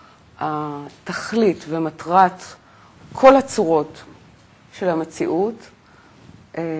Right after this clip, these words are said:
מגיעות לידי, אה, ביטוי של, אה, להיטיב לנבראיו. זה, זה המקום שבו אותו אנחנו צריכים לבנות כמקום ההתוועדות האינטימי, האינטימי ביותר בין בורא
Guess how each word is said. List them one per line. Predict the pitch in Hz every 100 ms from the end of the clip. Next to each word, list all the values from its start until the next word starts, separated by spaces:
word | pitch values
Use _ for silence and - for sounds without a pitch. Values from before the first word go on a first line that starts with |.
| 151 151 147
מגיעות | 151 147 143 180 175
לידי, | 170 143 160
אה, | 156 156 156 151 147 143 143 143 143 _ _ _ - 147
ביטוי | 160 - - 160 202 233 - - - - - _
של, | - 175 156 151
אה, | 143 139 -
להיטיב | 156 139 143 151
לנבראיו. | 151 147 139 139 123 127 - _ _ _ _ _ - - 175 175 _ - - _ _ - - 143
זה, | 160 165 160 -
זה | 143 202
המקום | 214 214 - 190 202 190 - - - - - -
שבו | - 160
אותו | 170 156 196
אנחנו | 185 185 175
צריכים | - 190 170
לבנות | 151 160 175 - -
כמקום | 165 151 151 151 185 190
ההתוועדות | 180 147 156 151 180 180
האינטימי, | 151 151 196 196 165 - - -
האינטימי | 151 156 196 196
ביותר | 160 151 - 170
בין | 165 151
בורא | 143 139 156